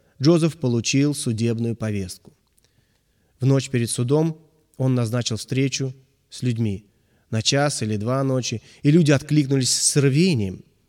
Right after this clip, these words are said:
Пришли и пожилые, и молодые. Он проповедовал и молился вместе с ними около трёх часов.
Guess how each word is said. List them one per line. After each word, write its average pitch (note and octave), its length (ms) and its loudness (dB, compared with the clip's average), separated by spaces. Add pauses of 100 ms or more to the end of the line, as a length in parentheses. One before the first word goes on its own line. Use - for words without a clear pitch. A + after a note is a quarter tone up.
(260)
Пришли D3 300 2
и G3 180 -2
пожилые, C3 720 0 (340)
и D3+ 100 2
молодые. G#2 600 0 (760)
Он A#2+ 140 0
проповедовал B2+ 800 -2 (460)
и D3 60 2
молился A#2+ 440 0
вместе G#2+ 320 -4
с - 120 -6
ними C3 200 0
около G#2 280 -4
трёх A#2 280 -6
часов. - 400 -12